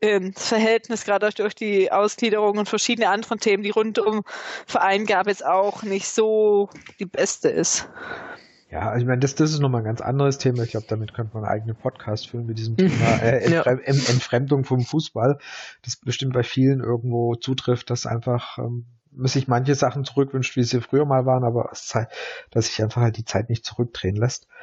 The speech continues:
Speaker 2: Wie gesagt, das, denke ich, ist ein absolutes Extra-Thema. Lass uns noch über was sprechen, was noch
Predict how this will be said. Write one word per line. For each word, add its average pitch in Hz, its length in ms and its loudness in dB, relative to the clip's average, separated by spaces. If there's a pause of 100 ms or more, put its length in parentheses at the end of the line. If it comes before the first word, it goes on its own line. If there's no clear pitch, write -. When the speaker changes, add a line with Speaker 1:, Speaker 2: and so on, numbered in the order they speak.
(360)
Speaker 2:
Wie 117 60 2
gesagt, 107 260 2
das, - 260 0
denke 107 200 0
ich, - 180 -8
ist 120 160 0
ein 98 80 0
absolutes 117 480 0
Extra-Thema. 110 720 0
Lass 117 200 2
uns 185 140 -8
noch 160 140 2
über 143 200 4
was 139 120 2
sprechen, 127 280 0
was 127 200 0
noch - 260 -2